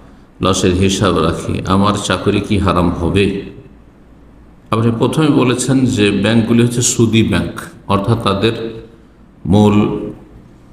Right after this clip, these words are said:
লেনদেন কারবার হচ্ছে সুদী,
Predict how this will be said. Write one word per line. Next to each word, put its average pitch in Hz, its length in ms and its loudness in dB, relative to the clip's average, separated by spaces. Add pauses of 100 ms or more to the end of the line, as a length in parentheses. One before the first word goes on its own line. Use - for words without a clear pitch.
(240)
লেনদেন 101 640 4 (760)
কারবার 101 420 2
হচ্ছে 101 500 0
সুদী, - 420 -2